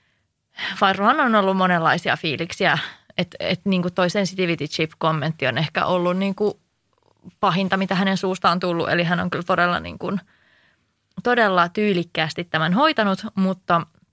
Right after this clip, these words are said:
mietin just tota, kun sanoit, että, että tota, tää oli senkin takia hirveän jotenkin surullinen tää koko tämän asian niin kuin ajoitus.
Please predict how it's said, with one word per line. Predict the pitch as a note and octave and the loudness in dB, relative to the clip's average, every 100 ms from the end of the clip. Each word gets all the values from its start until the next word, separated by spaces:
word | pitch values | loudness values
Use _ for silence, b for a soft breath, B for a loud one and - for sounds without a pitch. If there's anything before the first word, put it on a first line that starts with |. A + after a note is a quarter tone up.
| _ - | _ -8
mietin | A3 A3 G#3 F#3+ | -2 0 0 0
just | F#3 F#3 | -2 -2
tota, | F#3+ F3+ | -4 -4
kun | F3 | -6
sanoit, | - G3 F3+ E3 | -2 0 0 -2
että, | - - F3 - _ _ _ _ _ _ _ _ | -6 -6 -6 -6 _ _ _ _ _ _ _ _
että | F3 F3 - | -4 -4 -10
tota, | E3 D#3+ E3+ E3+ | -6 -6 -4 -6
tää | - E3+ | -2 -2
oli | E3 | -2
senkin | D#3+ F3 E3+ F3 | -2 -2 -2 -4
takia | E3+ - F3+ | -6 -6 -4
hirveän | F3 F3+ F3 F3 G3+ | -4 -6 -4 -4 -4
jotenkin | F#3 F#3+ - G3 F3 - F3+ B B B _ _ _ | -8 -10 -6 -6 -6 -12 -16 B B B _ _ _
surullinen | - A#3+ A3+ F#3+ E3 D#3+ D#3+ | -2 2 2 2 0 -2 0
tää | E3 | 0
koko | D#3 E3 E3 b b b b b b _ _ - | -2 -2 -2 b b b b b b _ _ -8
tämän | F3+ E3+ | -4 -2
asian | F3 F3 F3+ E3 | -2 -2 0 -2
niin | E3 | -2
kuin | E3+ E3+ | -4 -2
ajoitus. | G3+ G3+ F#3+ D#3+ D#3+ - - | 0 2 2 0 -2 -8 -10